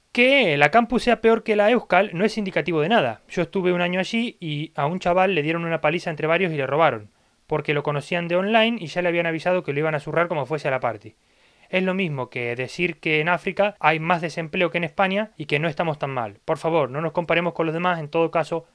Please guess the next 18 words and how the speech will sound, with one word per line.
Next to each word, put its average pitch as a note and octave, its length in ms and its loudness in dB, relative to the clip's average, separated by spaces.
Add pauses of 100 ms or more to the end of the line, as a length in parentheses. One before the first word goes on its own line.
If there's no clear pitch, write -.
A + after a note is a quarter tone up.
(100)
comparémonos D#3+ 680 -4
con C3 160 -6
los A#2 100 -6
que - 80 -12
están C#3 180 -4
mejor. A#2 340 -8 (680)
Eso C3+ 240 -6
le C3 100 0
respondía D3 680 -4
el B2 160 -10
que B2+ 80 -6
había B2+ 140 -2
iniciado C3+ 300 -4
el D3 120 -4
thread D3+ 240 -2 (120)
al C3+ 160 -4
chico - 220 -10
este. - 340 -16